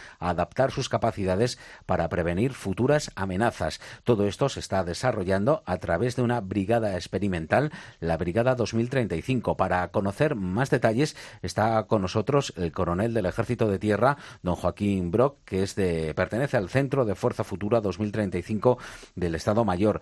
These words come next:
Coronel, eh, muy buenos días y muy bienvenido, lo primero.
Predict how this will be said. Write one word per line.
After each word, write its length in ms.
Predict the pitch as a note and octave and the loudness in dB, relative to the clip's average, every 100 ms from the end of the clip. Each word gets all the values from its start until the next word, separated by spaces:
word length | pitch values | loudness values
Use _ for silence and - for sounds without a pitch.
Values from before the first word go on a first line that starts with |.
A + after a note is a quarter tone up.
| - - | -12 -2
Coronel, 480 | G#2+ G#2 A#2 B2 E2+ | 0 2 2 2 0
eh, 240 | - F2 F2+ | -2 -2 0
muy 220 | G#2 E3 F#3+ | 2 4 4
buenos 160 | C#3 | 2
días 300 | B2+ C#3+ D3 | 4 2 2
y 100 | G2 | 0
muy 120 | G2+ | 2
bienvenido, 440 | B2 A#2 F#2+ D#2+ D2 | 4 2 0 0 -2
lo 80 | D2+ | -2
primero. 400 | F#2+ G2 C#2 | 0 0 -2